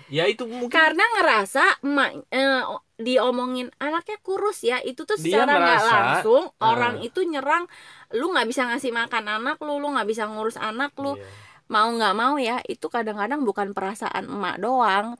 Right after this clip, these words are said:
Speaker 2: tapi memang banyak orang-orang yang nggak tahu ya, begitu
Speaker 1: Ngerasain.
Speaker 2: gitu. Jadi memang ngomong dengan tujuan, "Ini anaknya makan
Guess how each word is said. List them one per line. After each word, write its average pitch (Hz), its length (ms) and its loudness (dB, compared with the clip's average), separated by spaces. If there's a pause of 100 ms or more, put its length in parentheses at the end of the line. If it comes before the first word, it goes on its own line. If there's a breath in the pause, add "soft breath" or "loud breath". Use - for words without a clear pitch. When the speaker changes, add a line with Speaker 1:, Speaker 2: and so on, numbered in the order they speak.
Speaker 2:
tapi 330 320 -2
memang 339 380 4
banyak 269 360 2
orang-orang 294 640 2
yang 311 200 -2 (680)
nggak 262 260 -6
tahu 415 200 2 (120)
ya, 233 200 4
begitu 311 640 2
Speaker 1:
Ngerasain. 349 280 6
Speaker 2:
gitu. 262 340 0 (220)
Jadi 233 320 -2 (540 loud breath)
memang 254 440 0
ngomong 254 420 4
dengan 240 300 0
tujuan, 240 460 0
"Ini 320 320 -10
anaknya 440 400 -8
makan 349 260 -8